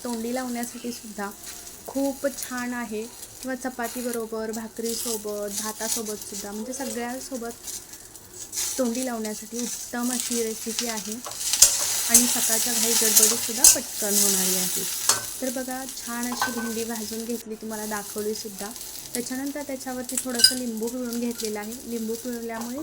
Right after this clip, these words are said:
चवसुद्धा खूप छान येते. एक चमचा इथे बघू शकता, पाव किलो भेंडी होती, तर त्याच्यासाठी मी एक चमचा इथे कांदा लसूण मसाला वापरला आहे. चवीनुसार मीठ घालायचं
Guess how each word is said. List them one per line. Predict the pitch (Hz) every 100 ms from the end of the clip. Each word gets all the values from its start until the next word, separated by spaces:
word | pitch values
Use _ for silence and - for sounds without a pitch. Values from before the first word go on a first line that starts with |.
| 302 -
चवसुद्धा | 226 226 220 220 -
खूप | 240 -
छान | 240 214
येते. | 208 196 214 277 - - - - - - -
एक | 254 254
चमचा | 277 254 247
इथे | 262 240 247
बघू | 240 226
शकता, | 240 247 -
पाव | 247 226 226 240 - - - - - -
किलो | 247 240
भेंडी | 233 233 214 226
होती, | 269 240 240 349
तर | 320
त्याच्यासाठी | 254 233 240 247 240
मी | 233 269 -
एक | 226 -
चमचा | 254 233 240
इथे | 233 - 247 349 - - - - -
कांदा | 262 233 240
लसूण | 269 269 277
मसाला | 269 262 247 233
वापरला | 226 226 220 220
आहे. | 262
चवीनुसार | 262 233 233 226 240
मीठ | 233 240
घालायचं | 277 285 254 220 208 -